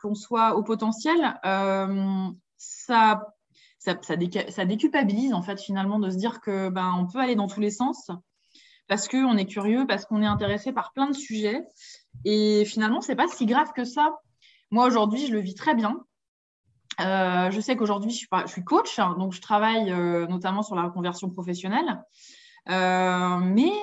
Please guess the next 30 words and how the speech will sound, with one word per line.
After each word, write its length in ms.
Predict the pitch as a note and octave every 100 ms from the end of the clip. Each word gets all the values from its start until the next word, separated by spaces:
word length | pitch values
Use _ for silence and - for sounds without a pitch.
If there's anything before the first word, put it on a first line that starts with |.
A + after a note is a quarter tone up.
| G4+ A#3
peut-être 300 | A3 F4 -
que 80 |
dans 240 | A#3 A3+ A3
un 140 | A3
an, 180 | B3 D#4
deux 260 | B3 B3 A#3
ans, 200 | C#4+ F#4+ E4
euh, 120 | B3+
j'aurais 260 | A3 A3
envie 200 | B3+ C#4
de 60 | C4
faire 140 | A#3+
autre 160 | A3+ G#3
chose. 260 | A3+ C#4+ C#4+ F#3+ - _ - _ _ - _
Et 120 | A3+
c'est 140 | B3 C4
pas 140 | C4+
grave, 340 | A3 G#3+ D4 A#3
en 80 |
fait, 240 | G#3+ A3 G#3+ -
en 120 | G3+
soi. 380 | G3+ A3+ A3 A3+ - -
Euh, 1000 | F#3 F#3 F3+ F3+ F3+ F3+ F3+ F3 F3 F3 - _ _ _
je 140 | F3+ A3+
me 100 | C4
laisse 180 | C#4+ C#4+
animer 460 | B3+ B3 C4 C4 C#4
par 220 | B3 A3
ma 100 | A3+
curiosité, 580 | A3+ A#3 G#3 G3 F#3+